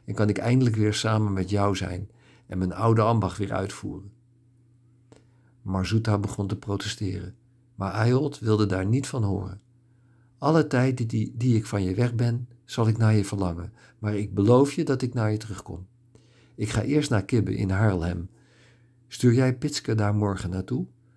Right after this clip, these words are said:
Dan kan ik afscheid van u nemen, voor ik naar Oostergo vertrek."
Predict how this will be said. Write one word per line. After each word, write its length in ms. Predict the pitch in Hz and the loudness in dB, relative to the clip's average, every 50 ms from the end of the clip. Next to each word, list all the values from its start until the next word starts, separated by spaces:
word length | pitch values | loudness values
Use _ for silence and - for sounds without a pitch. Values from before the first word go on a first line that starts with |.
| _ _ _ _ _ _ - | _ _ _ _ _ _ -8
Dan 120 | 104 101 | -6 -2
kan 160 | - 113 107 | 2 2 2
ik 100 | 104 101 | 2 2
afscheid 440 | - - 107 - - - 104 95 92 | 0 -2 -4 -2 -2 -2 -2 -2 -2
van 180 | - 101 92 92 | -4 -4 -2 -2
u 80 | 90 | -2
nemen, 480 | 92 95 92 90 90 92 92 90 98 101 - | -2 -2 -2 -2 -2 -4 -6 -6 -8 -12 -12
voor 380 | - - - 131 131 123 123 | -8 -2 2 4 4 4 4
ik 160 | 123 113 104 | 2 -2 -2
naar 160 | 107 110 107 113 | -2 -4 -2 -2
Oostergo 480 | 110 104 98 - 107 95 - 98 90 | -2 -4 -4 -6 -6 -4 -4 -2 -4
vertrek." 540 | 87 - - - - 95 87 80 - - | -4 -6 -10 -12 -10 -8 -10 -10 -10 -16